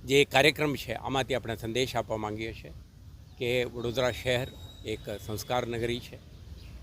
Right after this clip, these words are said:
કલ્ચરલ સિટી ઓફ ગુજરાત. આ એક ક્લીન સિટી પણ બને, આમાં વડોદરા સિટી પોલીસ પણ જાગૃત બનીને આ અભિયાનમાં જોડી છે. દરેક નાગરિકને અનુરોધ છે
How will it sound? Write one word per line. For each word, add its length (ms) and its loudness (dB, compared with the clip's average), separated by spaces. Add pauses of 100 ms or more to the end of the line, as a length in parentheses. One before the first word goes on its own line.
(380)
કલ્ચરલ 400 4
સિટી 260 0
ઓફ 120 2
ગુજરાત. 360 0 (640)
આ 120 4
એક 260 2 (280)
ક્લીન 240 10
સિટી 260 0
પણ 220 0
બને, 260 2 (540)
આમાં 280 2
વડોદરા 540 2
સિટી 480 2
પોલીસ 440 0
પણ 140 -2
જાગૃત 340 -2 (100)
બનીને 380 -2 (100)
આ 80 -2
અભિયાનમાં 400 -4
જોડી 240 -4
છે. 160 -10 (500)
દરેક 300 8
નાગરિકને 540 0
અનુરોધ 540 0
છે 300 -8